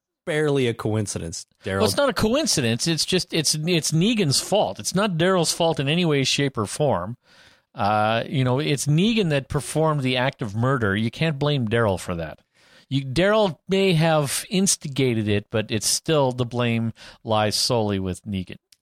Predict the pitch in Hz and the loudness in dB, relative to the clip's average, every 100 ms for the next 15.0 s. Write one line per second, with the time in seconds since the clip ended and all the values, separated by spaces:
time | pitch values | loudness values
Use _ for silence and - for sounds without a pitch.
0 | - 95 92 98 135 156 135 - 113 107 | -6 -4 -2 -2 0 0 -2 -2 0 0
1 | 92 98 90 85 - - - - 110 110 | -2 -2 -2 -4 -10 -20 -20 -14 -8 -2
2 | 139 170 147 151 127 104 104 104 95 95 | 0 0 0 0 0 0 0 0 0 -4
3 | - - 110 113 107 - - - - 110 | -6 -6 -2 -2 -4 -6 -4 -2 -2 -2
4 | 98 98 98 - - - _ _ _ - | -2 -2 -6 -12 -20 -20 _ _ _ -4
5 | 104 101 98 90 85 80 78 98 87 73 | -2 0 -2 -2 -4 -6 -8 -6 -6 -6
6 | 82 101 135 - 101 98 95 - 107 120 | -4 -2 -4 -4 -4 -4 -6 -6 -2 0
7 | 131 135 - 104 95 107 - 90 - 90 | 0 -2 -4 -6 -4 -6 -6 -6 -4 -6
8 | 87 80 90 80 80 117 - 190 196 - | -4 -6 -8 -8 -4 -4 -2 -2 -2 -4
9 | - 95 - 87 104 - - 143 165 170 | -4 -6 -6 -8 -8 -6 -6 -2 -2 -2
10 | 165 - - _ _ 120 104 104 98 92 | -4 -12 -20 _ _ -4 -2 -2 -4 -6
11 | - 117 113 113 107 - 175 117 113 101 | -6 -2 0 0 -2 -6 -4 0 0 -2
12 | - 107 101 95 95 92 92 87 92 87 | -4 -2 -2 -2 -2 -2 -2 -2 -4 -6
13 | 87 - - 135 135 - 87 87 90 92 | -6 -6 -2 -2 -2 -4 -4 -4 -4 -6
14 | 85 92 92 - 90 87 82 113 117 | -6 -8 -6 -6 -8 -8 -4 -2 -2